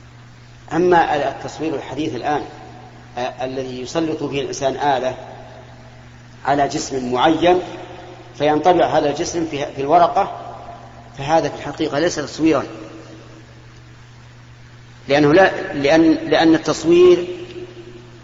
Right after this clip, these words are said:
مصدر صور، أي جعل الشيء على صورة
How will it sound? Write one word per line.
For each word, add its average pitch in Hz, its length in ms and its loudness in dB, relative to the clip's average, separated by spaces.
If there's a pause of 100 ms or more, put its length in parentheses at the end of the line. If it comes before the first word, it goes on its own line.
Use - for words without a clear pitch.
(1400)
مصدر 156 460 2
صور، 139 640 4 (300)
أي 139 160 4
جعل 147 320 6
الشيء 139 400 0
على 131 280 2
صورة 151 260 0